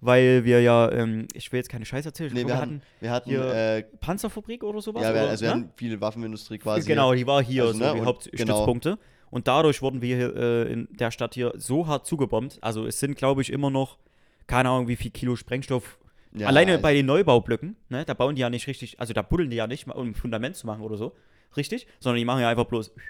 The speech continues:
Speaker 1: Plattenbau halt quasi mäßig
Speaker 2: Ja, ja.
Speaker 1: nach oben. Also ich will gar nicht wissen, was da zum Beispiel ist. Und du weißt, hier gibt's viele Neubauten, so.
Speaker 2: Ja, ja.
Speaker 1: Ähm,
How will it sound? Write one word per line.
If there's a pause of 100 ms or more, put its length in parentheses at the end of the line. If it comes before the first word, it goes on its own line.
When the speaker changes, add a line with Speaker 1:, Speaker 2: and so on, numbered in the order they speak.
(240)
Speaker 1:
Plattenbau
halt
quasi
mäßig
Speaker 2:
Ja,
ja. (180)
Speaker 1:
nach
oben. (720)
Also
ich
will
gar
nicht
wissen,
was
da
zum
Beispiel
ist.
Und
du
weißt,
hier
gibt's
viele
Neubauten,
so.
Speaker 2:
Ja, (160)
ja.
Speaker 1:
Ähm,